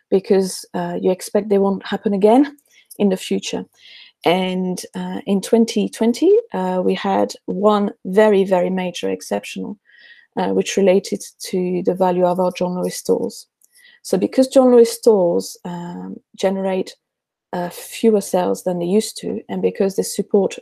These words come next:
fewer online sales than they used to, you have to acknowledge that their value has declined. And you do an assessment, and we've looked into it, uh,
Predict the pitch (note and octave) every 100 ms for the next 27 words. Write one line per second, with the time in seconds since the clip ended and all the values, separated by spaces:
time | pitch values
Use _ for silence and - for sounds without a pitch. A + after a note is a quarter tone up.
0 | - - - B3+ A3 E3+ - F#3 F#3 F3
1 | F3 - F#3 F3 F3 - F3+ F3+ F3 F3
2 | F#3 - - - - _ - - - -
3 | G#3 G#3 G3 - F#3+ G3+ F#3+ G3 - F3
4 | F#3 F#3 F3+ F3 F#3 F#3 - F#3 - F#3
5 | F#3 E3+ E3+ F#3+ - _ _ _ _ _
6 | _ _ - F3+ F3+ F#3 F3+ F#3+ F#3 -
7 | B3+ B3+ - D4+ D#4+ F#3+ F#3 F3+ F3 -
8 | F#3+ F#3+ F#3 F3 G3 G3+ - - - F#3
9 | F3+